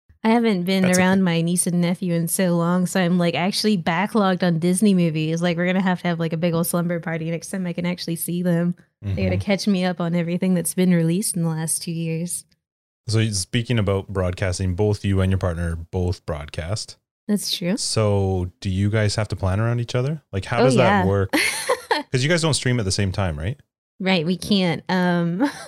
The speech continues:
Speaker 1: <laughs> we have really cruddy internet here in Florida, where, um, Comcast has the monopoly in our region,
Speaker 3: Hmm.
Speaker 1: and all of their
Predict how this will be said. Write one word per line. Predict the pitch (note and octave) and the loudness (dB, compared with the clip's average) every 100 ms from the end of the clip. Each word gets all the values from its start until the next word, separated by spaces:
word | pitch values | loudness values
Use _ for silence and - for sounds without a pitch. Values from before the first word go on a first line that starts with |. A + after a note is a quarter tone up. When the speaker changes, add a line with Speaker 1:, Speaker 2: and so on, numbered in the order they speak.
| C4 | -2
Speaker 1:
<laughs> | - _ - | -4 _ -4
we | G#3 | 0
have | A#3 G#3 | 2 0
really | F3 F3 G#3+ | -2 -2 -4
cruddy | - G#3+ G#3+ F3+ | -2 0 0 0
internet | E3+ G3 G#3+ A#3 | -2 0 -2 -2
here | A#3+ A#3+ C#4+ C4 - | -2 -2 -2 -6 -6
in | G3+ | -4
Florida, | A3 A#3 C4 D4 _ _ _ _ - | -2 -4 -4 -8 _ _ _ _ -6
where, | F#3+ F#3 F3 F3 | -2 0 2 2
um, | E3+ E3 | 0 0
Comcast | F3+ F3 F#3+ G3+ G3 - | 0 0 0 0 0 0
has | F#3 F3+ F3+ | 0 0 0
the | F#3 | 0
monopoly | F3 F3 E3+ F3 F#3 | 0 0 -2 -2 -4
in | F#3 | -2
our | F3 D#3+ | -2 -2
region, | E3 E3 A3 C#4 D4 _ _ - | -4 -4 -4 -4 -8 _ _ -20
Speaker 3:
Hmm. | F#2 | -10
Speaker 1:
and | F3 | -8
all | - F3+ G3 | -4 -2 0
of | G#3 F#3+ | -2 -2
their | G3+ G3 F#3+ F#3+ F3+ F3 | 0 0 2 0 0 -4